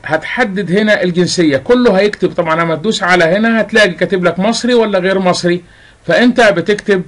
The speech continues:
آه، طبعا معظمنا هنا في ناس سودانيين، لكن احنا هنكتب، آه، آه، مصري. بعد ما تكتب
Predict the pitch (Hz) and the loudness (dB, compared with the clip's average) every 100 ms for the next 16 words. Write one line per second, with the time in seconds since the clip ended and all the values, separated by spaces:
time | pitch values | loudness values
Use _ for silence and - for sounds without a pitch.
0 | - 147 147 135 180 170 160 151 143 147 | -4 0 0 2 0 0 -2 -2 -4 -2
1 | 180 156 156 175 147 - - - - 196 | 0 0 0 0 -2 -8 -20 -20 -8 -6
2 | 185 190 - 156 151 180 233 247 247 226 | -2 -2 -2 -2 -2 0 2 0 0 -2
3 | 220 185 185 190 190 185 - - _ 156 | 0 0 -2 -2 -2 -2 -6 -20 _ 0
4 | 160 147 135 135 151 208 - 262 262 - | 2 2 2 0 -2 -2 0 0 0 -6
5 | 147 226 202 175 165 151 196 185 | 0 0 2 0 -2 -4 -6 -6